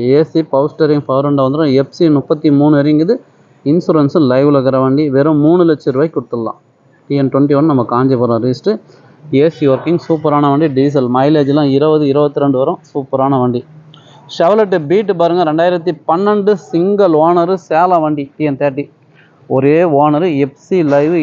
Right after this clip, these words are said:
இன்சூரன்ஸ் லைவ், ஏ சி ஒர்க்கிங்கோட வெறும் ஒரு லட்சத்தி இருபத்தஞ்சாயிரம் ரூபாய்க்கு கொடுக்கலாம். இந்த வண்டி கஸ்டமர் ஒருத்தர் அட்வான்ஸ் போட்டு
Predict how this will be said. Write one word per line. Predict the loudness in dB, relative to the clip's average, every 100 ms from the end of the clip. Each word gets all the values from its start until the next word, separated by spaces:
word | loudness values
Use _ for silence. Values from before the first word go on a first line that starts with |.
| 0
இன்சூரன்ஸ் | 0 0 -2 -2 -2
லைவ், | 0 -2 0
ஏ | 2 0
சி | 0 0 -2
ஒர்க்கிங்கோட | -2 -2 -2 -2 -6 _ _ _ -8 0
வெறும் | 2 2 2 2
ஒரு | 2 0
லட்சத்தி | -2 -4 -2 -2
இருபத்தஞ்சாயிரம் | 0 0 0 0 0 0
ரூபாய்க்கு | -2
கொடுக்கலாம். | -2 -2 0
இந்த | 0
வண்டி | 0 0 -2
கஸ்டமர் | -2 0 0
ஒருத்தர் | 0 -2
அட்வான்ஸ் | 0 0 0 -2
போட்டு | -4 -2